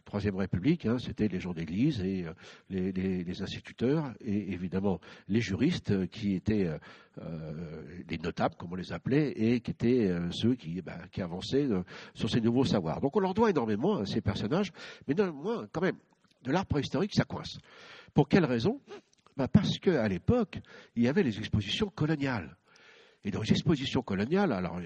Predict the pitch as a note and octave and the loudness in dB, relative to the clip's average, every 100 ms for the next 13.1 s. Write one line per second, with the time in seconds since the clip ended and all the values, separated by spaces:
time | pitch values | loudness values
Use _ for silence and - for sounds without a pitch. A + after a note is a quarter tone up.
0 | E2+ - G#2+ F2+ F2+ F#2+ F#2 F2+ B2 A2+ | -6 -2 -2 -4 -6 -4 -4 -4 -2 -2
1 | F#2 E2 E2+ F2+ E2+ E2+ E2 F2 E2 - | -4 -8 -8 -8 -6 -8 -8 -10 -10 -4
2 | D3 F3 G2 - - - - F#2+ - A#2+ | -2 0 -4 -6 -20 -20 -12 -6 -2 0
3 | A#2+ - - F2+ - - F3 F#3+ F#3+ A3 | 0 -4 -8 -8 -6 -2 0 2 2 0
4 | _ - - - - _ D#3+ A#3+ A3+ E3+ | _ -20 -20 -20 -20 _ -2 -2 0 0
5 | - C#3 A#2 - A#2+ A#2+ A2+ F#2 F2+ F#2+ | 0 0 0 2 2 2 0 -4 -4 -6
6 | F#2 G2 G2+ G2 F#2+ F#2+ - - C3 C#3+ | -6 -6 -4 0 0 0 -10 -6 -2 0
7 | C3+ G#3 C#3 G#2 F2+ F#3+ G#3+ D3 - - | 2 2 2 -2 -4 -4 -4 -8 -14 -10
8 | F#2 A#2+ G2 A2 A3 A3+ G#2+ A2+ F3 A#3+ | -2 -2 -2 -4 -2 0 -2 -2 -2 -4
9 | A3 - _ _ - - - - A2+ A#2 | -4 -6 _ _ -20 -20 -16 -6 -2 0
10 | A2 F#2+ - B2+ G3 A3+ A3 A2+ G#2+ G#2 | 0 -2 -4 -4 -2 -4 -6 -8 -6 -2
11 | - A2+ F#2+ F2 A#2+ - G#3+ A#3+ G#3 A2+ | 0 0 0 0 -2 0 0 0 0 -2
12 | G#2+ - A2+ G2 G2 F2 F2+ A2+ D#3+ G#3 | -2 -2 -2 -2 -6 -6 -2 -2 -2 -4
13 | G#3 | -6